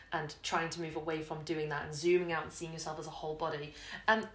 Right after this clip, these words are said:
like, a tip just to stop doing that in the short term is, like, to literally move the mirror. If you have to walk past the mirror to get to the bathroom, for example,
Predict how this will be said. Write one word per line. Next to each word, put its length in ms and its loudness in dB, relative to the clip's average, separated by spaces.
like, 180 -2
a 40 -8
tip 360 0
just 220 0
to 100 0
stop 400 0
doing 240 0
that 120 0
in 80 0
the 60 -2
short 360 4
term 240 -2
is, 100 -4
like, 120 -2
to 120 0
literally 440 0
move 200 4
the 80 0
mirror. 240 2
If 100 -6
you 80 4
have 80 0
to 80 0
walk 260 4
past 300 4
the 80 -4
mirror 280 4
to 100 0
get 200 -4
to 60 -6
the 100 -2
bathroom, 500 2
for 140 -8
example, 580 -6